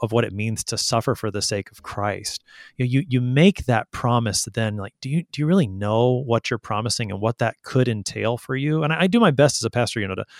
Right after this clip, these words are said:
to impress it upon him, but I don't ever know if it really makes a, a full difference, even as much as, you know, do I even know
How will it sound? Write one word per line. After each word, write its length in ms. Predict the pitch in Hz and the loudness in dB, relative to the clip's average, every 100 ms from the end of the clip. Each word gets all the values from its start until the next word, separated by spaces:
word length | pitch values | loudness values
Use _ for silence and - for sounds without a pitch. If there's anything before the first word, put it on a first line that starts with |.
| - | -12
to 60 | - | -8
impress 360 | 107 - 240 143 | -2 4 6 6
it 60 | |
upon 280 | 101 - 98 | 2 -2 -4
him, 60 | 95 | 0
but 100 | 110 | 2
I 100 | 139 | 2
don't 160 | 131 - | 0 -4
ever 180 | 110 95 | -4 -2
know 200 | 101 107 | 2 0
if 120 | - | 0
it 60 | 104 | -2
really 200 | 104 95 | -2 -2
makes 260 | 98 - | -4 -6
a, 80 | 98 _ - | -10 _ -14
a 100 | 110 | -14
full 260 | - 101 90 | -8 -8 -4
difference, 480 | 90 110 - 90 - - - - _ - | 0 0 0 -10 -10 -12 -20 -20 _ 0
even 280 | 208 190 127 | 4 6 4
as 120 | - | 4
much 180 | 120 - | 2 2
as, 140 | 101 | -2
you 60 | 98 | -4
know, 80 | 85 | -6
do 160 | 90 - | -6 2
I 160 | 107 160 | 6 6
even 280 | 85 87 | 4 -4
know 160 | 87 | -8